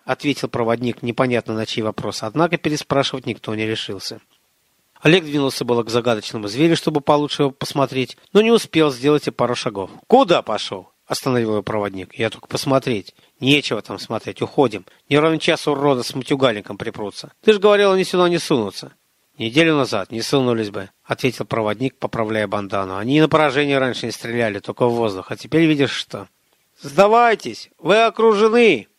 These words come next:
моментально ожил мегафон. Звук шел не из тоннеля, а с противоположной стороны магистрали. Крот сплюнул на землю и проворчал:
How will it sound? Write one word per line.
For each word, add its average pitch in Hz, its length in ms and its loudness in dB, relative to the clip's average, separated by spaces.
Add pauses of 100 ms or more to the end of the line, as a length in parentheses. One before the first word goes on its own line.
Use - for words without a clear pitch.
(220)
моментально 120 580 0
ожил 110 180 -4
мегафон. 110 540 -4 (220)
Звук 143 260 -4
шел 139 240 0 (220)
не 135 260 0
из 110 100 -4
тоннеля, 165 560 2
а - 60 -12
с - 60 -12
противоположной 131 720 0
стороны 113 360 -2
магистрали. 110 640 -6 (540)
Крот 185 160 6
сплюнул 175 400 2
на 160 160 2
землю 147 300 0
и 123 40 -8
проворчал: 127 560 0